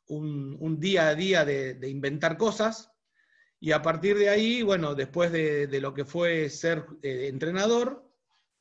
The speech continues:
terminé siendo dirigente, que es un, un lugar que no lo busqué, lo fui mamando, eh, eh, y, e incorporando en lugares donde quedaban vacíos. Y bueno, y eso fue mi, prácticamente mi,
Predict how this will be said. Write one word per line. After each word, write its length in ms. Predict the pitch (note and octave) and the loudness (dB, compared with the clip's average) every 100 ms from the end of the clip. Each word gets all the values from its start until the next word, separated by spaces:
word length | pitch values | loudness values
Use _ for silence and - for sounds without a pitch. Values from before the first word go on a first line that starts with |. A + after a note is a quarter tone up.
| _ | _
terminé 340 | D3 D3+ E3 | -6 -2 -2
siendo 260 | E3+ F3+ F#3+ | -2 0 2
dirigente, 580 | E3 D#3+ F#3 F#3 F#3 F#3 | 2 0 0 -2 -2 -4
que 120 | D3+ | -4
es 120 | - | -6
un, 300 | D#3+ D3+ D3+ | -6 -6 -8
un 180 | D#3 E3 | -6 -2
lugar 300 | D#3+ E3+ E3+ | 0 0 -2
que 300 | D3+ D3 C#3 - | -4 -4 -4 -8
no 300 | C#3+ E3 F3+ | -6 0 2
lo 140 | F#3 | 2
busqué, 540 | F3+ F#3 A3 B3 C4 _ _ | 0 2 2 2 -4 _ _
lo 220 | - C#3 C#3 | -8 -8 -6
fui 720 | E3 E3 D#3+ D3+ C#3 A#2+ - _ _ _ - | -4 0 0 -2 -6 -10 -16 _ _ _ -10
mamando, 1120 | C#3+ D3+ E3 G#3 G3+ F3+ E3 D#3 D3 C#3+ D3+ _ _ | -2 0 2 0 2 0 2 0 -2 -6 -10 _ _
eh, 180 | C#3 C#3 | -8 -6
eh, 260 | C3+ C3+ - | -6 -8 -8
y, 320 | C#3 C3+ C3+ - | -10 -10 -10 -4
e 100 | D#3 | -2
incorporando 720 | D#3+ D#3 D#3 D#3 F3+ G3+ F3 | 0 0 -2 -2 0 0 0
en 80 | D#3+ | 2
lugares 360 | D#3 F3 F3+ | 2 2 0
donde 240 | D3+ C#3+ C#3+ | -2 -4 -2
quedaban 300 | D#3 D#3 D#3+ | 0 0 -2
vacíos. 600 | E3+ A#3+ A3+ A#3 - _ - - _ _ _ _ - | -4 0 0 0 -6 _ -20 -20 _ _ _ _ -8
Y 200 | E3+ F3 | -2 2
bueno, 280 | G#3+ E3 D#3+ | 4 2 0
y 140 | E3+ | 0
eso 220 | F#3 G#3+ | 0 -2
fue 240 | G#3 G3 G3 | 0 0 2
mi, 260 | F#3 E3+ | 0 -2
prácticamente 920 | E3 - F3+ F3+ F3 E3 F3 G3 F#3 | -4 -4 -4 -4 -4 -2 -2 -4 -4
mi, 560 | E3 D#3 C#3 C3 A#2+ | -4 -4 -6 -8 -12